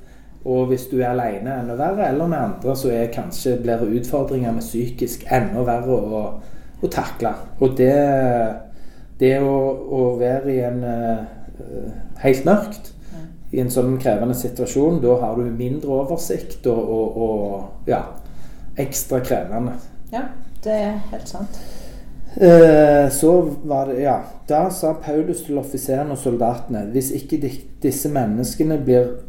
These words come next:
Speaker 1: mennene, unnskyld, blir værende ombord, kan dere ikke bli reddet.» Da kappet soldatene tauene som holdt skipsbåten, og lot den drive av. Og der igjen så er det jo tydeligvis at Paulus sa til solda-, offiseren og soldatene. Så det er Paulus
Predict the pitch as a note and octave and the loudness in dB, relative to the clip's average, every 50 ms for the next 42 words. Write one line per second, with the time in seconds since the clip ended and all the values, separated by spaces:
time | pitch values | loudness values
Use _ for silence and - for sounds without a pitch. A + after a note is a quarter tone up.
0 | - - - - C#3 C3 C3 C#3 E3 E3 C#3 A#2 G#2+ A2+ B2 A#2 - D3 C#3+ C3+ | -10 -10 -8 -6 -2 0 0 2 2 2 0 0 0 0 -2 -2 -2 -2 0 2
1 | C3 A#2 A#2+ G#2+ G2 G#2+ A#2 B2 A2+ B2 C3+ D3+ E3 E3 - - B2 A2+ A2+ A2 | 2 4 4 2 2 0 -2 -2 0 2 2 2 0 -2 -4 -4 -4 -2 -2 -2
2 | G#2+ - - - - A#2+ B2 B2+ A#2+ - F2 - - - G#2+ - - - - - | -4 -6 -6 -6 -4 0 0 0 0 -2 -6 -6 -6 -6 -6 -6 -6 -10 -8 -4
3 | - A#2+ B2 B2 B2 - - - - - A#2+ - - B2+ A#2+ A#2+ A#2+ A#2 B2 - | 0 0 0 0 0 -2 -4 -4 -4 -4 -6 -4 -4 -4 -4 -2 -2 -4 -4 -6
4 | - - C3 B2+ B2 B2 B2 - - - - - - - A#2+ A#2 B2+ D3+ D#3 D3 | -6 -4 -2 -2 -2 -2 -4 -6 -6 -8 -8 -6 -2 2 4 4 4 4 2 0
5 | C3 - B2+ A2+ A2+ A#2+ A#2 - - - - C3 B2+ C3 - - D#3 E3 E3 - | -2 -2 -4 -4 -4 -4 -6 -8 -4 0 0 2 2 0 -2 0 2 2 0 0
6 | - E3+ C3 G#2+ G#2 G#2+ A#2 A#2 A2+ - - A#2 A2+ A2 - G2 G2 F#2 F2+ F#2+ | -2 -4 -4 -2 -2 -2 -2 -2 -2 -4 -6 -6 -6 -6 -4 -4 -4 -4 -4 -4
7 | - - F#2 G2+ G#2 G#2 - - - - - - - - - - - - - - | -4 -2 0 0 0 0 -2 -6 -8 -10 -10 -10 -12 -12 -14 -14 -12 -12 -12 -12
8 | - - - - - - - - B2+ B2+ B2+ B2+ B2+ C3 C#3+ D#3 D3 C3 B2 B2 | -12 -12 -14 -12 -10 -6 -2 0 0 4 6 6 6 6 6 6 4 4 6 4
9 | B2+ C#3+ E3+ E3+ D3 - - - - - - - - - - - - B2+ A#2 A2+ | 4 4 2 0 0 -2 -6 -12 -12 -14 -16 -16 -16 -16 -8 -4 -2 0 0 2
10 | B2 B2+ C3 B2+ C3 - B2+ G2 F2+ G2+ A#2 B2 B2 B2 - B2 - - - - | 2 2 2 2 0 -2 -2 -2 -2 -2 -2 -2 0 0 -2 -4 -4 -4 -6 -10
11 | - - - - - - - - - - - - - - - C3 B2 B2+ C3+ D3+ | -10 -10 -10 -10 -10 -10 -12 -12 -12 -10 -10 -8 -8 -4 0 4 6 6 8 8
12 | D3 C3+ B2+ - - B2+ A#2 C3 C#3 - - B2+ B2 A#2+ - - C3 A#2 A#2+ A#2+ | 6 4 2 2 2 2 2 2 2 -2 -2 -2 -2 -2 -2 -2 -2 -2 -2 -2
13 | B2 - - B2 - - C3 B2+ - B2+ B2+ C#3 D#3 F3 F#3 G#3 G3+ G3 - A2+ | -4 -4 -6 -6 -6 -4 -4 -2 0 2 2 2 4 2 2 2 0 0 -2 -2
14 | A#2 B2 B2+ B2+ - C3 A2+ G#2 G2+ G2+ G#2 - - - A#2 G#2+ G2 G2+ - - | -2 -2 -2 -2 -2 -4 -4 -4 -6 -8 -8 -8 -10 -10 -10 -10 -10 -10 -8 -4
15 | C3 B2 B2 B2 B2 - B2 A2+ B2 C#3+ E3 F3+ D#3+ C3 - - - - - | 0 2 2 2 0 0 0 2 2 2 2 2 -2 -2 -4 -8 -10 -12 -12